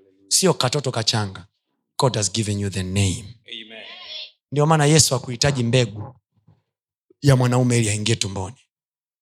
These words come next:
Speaker 1: The name formulated the baby inside. Lile jina lilikuwa lina uwezo wa kuumba kitu ndani ya tumbo la yule mama. Kwa sababu malaika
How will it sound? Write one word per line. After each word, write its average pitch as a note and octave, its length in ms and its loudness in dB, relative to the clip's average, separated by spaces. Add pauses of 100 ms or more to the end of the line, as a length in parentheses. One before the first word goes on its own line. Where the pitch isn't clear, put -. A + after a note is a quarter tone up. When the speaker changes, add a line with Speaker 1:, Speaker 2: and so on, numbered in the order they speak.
(280)
Speaker 1:
The C3+ 120 4
name B2+ 480 0
formulated A2+ 920 -4 (640)
the A#2 100 0
baby A2+ 320 0
inside. - 680 -4 (600)
Lile D#3+ 220 6
jina D3+ 200 2
lilikuwa C3+ 280 2
lina B2 140 -4
uwezo C#3+ 360 2
wa B2 80 -4
kuumba C3+ 440 0
kitu - 260 -6
ndani A#2 200 2
ya G#2 60 -2
tumbo A2 260 0
la G#2+ 60 0
yule G#2 140 -6
mama. G#2 220 -14 (1700)
Kwa C#3+ 100 -4
sababu C#3 120 2
malaika C3 760 -2